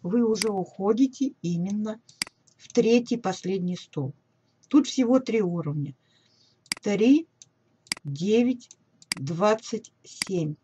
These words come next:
Но на самом деле для того, чтобы перейти на с-, как бы следующий уровень, здесь людей надо гораздо меньше в том плане, что,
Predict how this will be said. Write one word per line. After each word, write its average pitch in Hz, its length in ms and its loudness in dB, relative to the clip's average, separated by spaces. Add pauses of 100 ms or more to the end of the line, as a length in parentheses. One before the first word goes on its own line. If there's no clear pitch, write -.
(640)
Но 277 420 4
на 240 220 2
самом 226 420 0
деле 294 260 6
для 202 160 0
того, 233 300 4
чтобы 220 240 0
перейти 233 800 0 (880)
на 175 960 2
с-, - 360 -16
как 185 140 -6
бы 185 80 -4
следующий 202 560 2
уровень, 262 440 6
здесь 214 280 2
людей 202 240 0
надо 196 220 -2
гораздо 185 420 0
меньше 240 340 2
в - 40 -14
том 185 180 -4
плане, 240 380 4
что, 170 320 -4